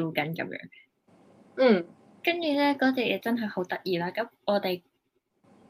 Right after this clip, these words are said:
Speaker 1: 上年，再上年，二零二，零年。噉去澳洲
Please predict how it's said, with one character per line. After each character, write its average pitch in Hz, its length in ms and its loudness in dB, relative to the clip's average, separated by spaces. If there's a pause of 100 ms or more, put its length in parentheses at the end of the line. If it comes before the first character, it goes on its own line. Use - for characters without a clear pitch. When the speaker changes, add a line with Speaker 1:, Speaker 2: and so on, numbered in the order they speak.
(320)
Speaker 1:
上 170 420 0
年， 165 240 -10
再 175 100 -2
上 165 240 -8
年， 156 220 -10
二 214 80 -2
零 185 340 2
二， 175 420 -4 (320)
零 160 280 -2
年。 - 200 -8 (520)
噉 269 160 -2
去 262 220 0
澳 190 180 -2
洲 208 120 -2